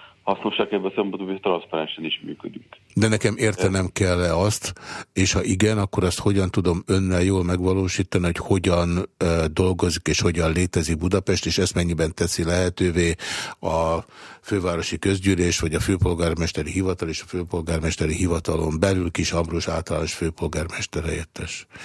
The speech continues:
Speaker 2: Mi a dolga az állomás, vagy a vasútállomás főnöknek?
Speaker 1: Hát egész ez egy szerves döntéshozatali rendszer, amiben most egy-egy elemet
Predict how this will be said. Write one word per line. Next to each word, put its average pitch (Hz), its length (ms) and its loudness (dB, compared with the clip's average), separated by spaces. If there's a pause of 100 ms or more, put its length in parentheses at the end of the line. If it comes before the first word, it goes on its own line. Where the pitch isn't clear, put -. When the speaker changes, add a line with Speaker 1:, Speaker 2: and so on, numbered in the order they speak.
(140)
Speaker 2:
Mi 110 200 4
a 101 80 4
dolga 90 600 2 (300)
az 82 360 2
állomás, 85 680 0
vagy 85 140 2
a 78 100 2
vasútállomás 80 800 0
főnöknek? - 600 -6 (760)
Speaker 1:
Hát - 220 -14 (200)
egész 135 400 0
ez 113 140 0
egy 117 240 -2
szerves 107 300 0
döntéshozatali 90 800 -2
rendszer, 90 340 -2
amiben 101 220 -2
most 101 200 -2
egy-egy 104 360 -2
elemet 104 340 -2